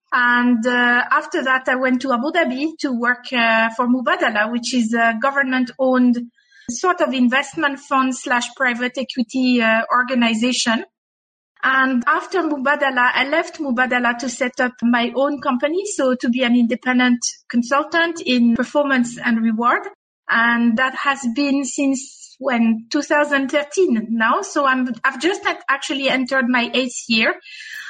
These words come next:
And it's been such a journey. In the beginning, I was probably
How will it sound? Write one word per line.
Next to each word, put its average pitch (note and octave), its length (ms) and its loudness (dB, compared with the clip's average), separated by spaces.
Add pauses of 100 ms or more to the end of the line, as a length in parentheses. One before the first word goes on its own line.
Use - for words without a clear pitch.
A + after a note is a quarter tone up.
(220)
And C#4+ 140 0
it's D#4 160 -2
been D4+ 180 0
such F4+ 460 -2
a D4 80 0
journey. B3+ 560 0 (160)
In D4 180 0
the C#4+ 80 2
beginning, D4 640 -2 (320)
I B3 140 2
was C4+ 220 -2
probably C4+ 880 -2